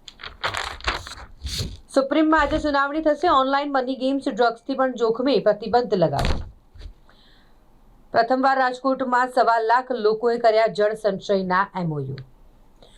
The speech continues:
નાસિકમાં બન્યું પહેલું એલ સી એ માર્ક વન એ ફાઇટર જેટ. સૈન્ય તાકાત જેનાથી વધશે. મહાગઠબંધનમાં બળવાનો ડર. પક્ષોએ કર્યું પ્રતિકોનું વિતરણ, પણ નામોની જાહેરાત નથી કરી.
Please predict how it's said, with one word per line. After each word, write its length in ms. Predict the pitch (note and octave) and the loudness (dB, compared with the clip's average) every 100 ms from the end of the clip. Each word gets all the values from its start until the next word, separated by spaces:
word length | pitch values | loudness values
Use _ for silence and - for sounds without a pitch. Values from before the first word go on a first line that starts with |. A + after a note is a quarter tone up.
| - - | -20 -6
નાસિકમાં 480 | F#3+ G#3 G#3 B3 A#3+ | 0 0 -2 -2 2
બન્યું 260 | A3 A3 A#3 | 2 2 2
પહેલું 680 | A3 G#3 A3+ F3 - F#3+ G#3 | 2 2 -4 -6 -6 2 2
એલ 100 | G#3 | 2
સી 320 | - A#3+ A#3+ | -8 -8 -2
એ 40 | B3+ | -2
માર્ક 580 | G3+ G3 G#3 A3 - | 2 2 2 -2 -8
વન 420 | B3 F#3+ F3 G#3+ A#3+ - | -8 -2 2 2 2 -2
એ 100 | A3 G3+ D#3 - | 2 2 2 -2
ફાઇટર 320 | F#3+ A3 G#3 | 0 0 0
જેટ. 280 | E3+ D#3 - - | 0 -2 -2 -2
સૈન્ય 280 | B3 A3 A#3 | 2 2 2
તાકાત 340 | G#3+ F#3 G3+ F3+ | 0 2 0 0
જેનાથી 360 | F#3 F3 E3+ G3+ | -2 -4 -6 -2
વધશે. 400 | E3+ E3 - F3+ - - _ _ - - - _ _ _ _ _ _ _ - | 0 0 -4 -4 -4 -10 _ _ -20 -20 -20 _ _ _ _ _ _ _ 0
મહાગઠબંધનમાં 1000 | A#3 C4 D4+ D4 C#4+ C#4+ C#4 C#4+ C#4+ | 2 4 2 0 0 2 0 2 2
બળવાનો 460 | B3+ A#3+ C4 C#4 C#4 | 2 2 0 0 0
ડર. 360 | C4+ D4+ B3 A#3+ - | 2 4 4 0 -2
પક્ષોએ 360 | A#3+ - C#4 B3+ | -2 2 4 4
કર્યું 280 | B3+ C4 | 2 2
પ્રતિકોનું 580 | A#3+ A3+ A#3 B3 B3 A#3 G3 | 0 -2 -2 0 0 0 -2
વિતરણ, 360 | A3+ C#4+ - | 2 2 2
પણ 200 | A#3 A3 | 0 0
નામોની 420 | G#3 G3 A3+ A3 | 0 0 -4 -6
જાહેરાત 480 | F3+ F#3 F#3+ G#3 G#3+ | -2 0 2 0 0
નથી 340 | E3 F3 E3+ F#3+ | -2 -2 0 -2
કરી. 240 | - | 0